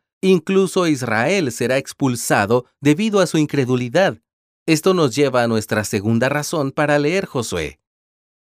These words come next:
Contempla al Señor que guarda el pacto.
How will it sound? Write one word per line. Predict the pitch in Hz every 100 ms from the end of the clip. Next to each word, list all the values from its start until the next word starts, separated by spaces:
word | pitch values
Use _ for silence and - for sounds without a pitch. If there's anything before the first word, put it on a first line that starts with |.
| _ _ _ _ -
Contempla | 147 127 113 170 160 156
al | 117
Señor | 98 90 85 98 90
que | - 113
guarda | 92 127 127 117
el | 101 90
pacto. | 92 78 - 76 71